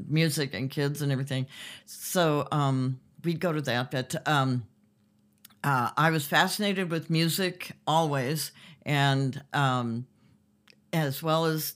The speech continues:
technology. I was always, you know, wanting to build models, and I'd take my flute apart and put it back together all the time. It was just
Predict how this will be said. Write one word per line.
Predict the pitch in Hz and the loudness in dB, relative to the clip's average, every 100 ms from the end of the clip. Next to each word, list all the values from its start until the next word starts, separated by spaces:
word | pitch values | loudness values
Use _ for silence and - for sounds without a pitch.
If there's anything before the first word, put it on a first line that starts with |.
| _ | _
technology. | - 180 - 160 214 269 170 - 107 123 143 143 139 - | -6 -6 -2 -2 0 -2 -4 -4 -2 -2 -4 -8 -10 -4
I | |
was | 147 135 | -2 -2
always, | 170 170 156 - | -2 -4 -6 -6
you | 185 | -2
know, | 165 139 147 - - - - - | -2 -2 -4 -10 -20 -20 -14 -2
wanting | 180 190 180 | 2 2 2
to | 160 | 0
build | 175 156 151 | 0 0 0
models, | 156 160 160 156 156 160 147 | 0 0 0 -2 -2 -4 -2
and | 139 135 | -2 0
I'd | 139 | -2
take | 143 185 | -4 -4
my | 143 139 | -2 -2
flute | 143 170 | -2 -2
apart | 160 - 151 - | -2 -2 -2 -2
and | |
put | 156 156 | -4 -4
it | |
back | 143 143 143 | -2 -2 -2
together | 139 139 143 139 | -2 0 2 0
all | 135 | 0
the | 143 | -2
time. | 139 156 151 | -4 -2 -2
It | 160 | -2
was | 175 165 | -2 -2
just | 220 208 - | 0 -2 -4